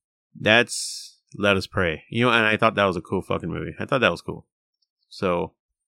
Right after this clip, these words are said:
if Last Shift is anything like that, hey, you know what? I'll check that out too. But, yeah, you know what? This was just a little catching up.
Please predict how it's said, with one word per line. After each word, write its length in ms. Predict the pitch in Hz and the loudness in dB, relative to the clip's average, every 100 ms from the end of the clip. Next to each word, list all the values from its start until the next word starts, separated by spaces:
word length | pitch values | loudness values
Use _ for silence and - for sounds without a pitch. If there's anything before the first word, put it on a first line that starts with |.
| _ _ _ _ | _ _ _ _
if 140 | - 90 | -10 -8
Last 380 | 90 104 110 - | 0 2 2 -2
Shift 440 | - - - 107 - | -10 -8 -2 -2 -2
is 100 | 104 | -4
anything 280 | 107 104 92 | -2 -2 -2
like 220 | 95 101 | -4 -4
that, 200 | 143 143 | -6 -4
hey, 140 | 110 | -6
you 120 | 87 | -4
know 60 | 107 | -4
what? 80 | - | -4
I'll 120 | 101 | -6
check 240 | - 87 | -6 -6
that 140 | 92 85 | -4 -4
out 160 | 82 | -6
too. 160 | - 76 _ _ _ _ _ _ _ _ _ _ _ _ _ _ | -8 -14 _ _ _ _ _ _ _ _ _ _ _ _ _ _
But, 320 | 95 92 85 _ _ _ _ - | -4 -2 -2 _ _ _ _ -2
yeah, 160 | 156 | 2
you 120 | 123 135 | 4 4
know 60 | |
what? 120 | 143 | 2
This 160 | 143 156 | -2 -4
was 160 | 180 120 | -4 2
just 260 | 113 - | 2 2
a 60 | 101 | 0
little 460 | 95 95 90 87 _ _ _ _ _ _ _ _ _ _ _ _ _ _ _ _ _ _ _ _ - - - _ _ _ _ _ _ | 2 2 2 -2 _ _ _ _ _ _ _ _ _ _ _ _ _ _ _ _ _ _ _ _ -20 -20 -20 _ _ _ _ _ _
catching 440 | - 90 80 98 90 | -2 -2 0 0 2
up. 200 | 82 | 0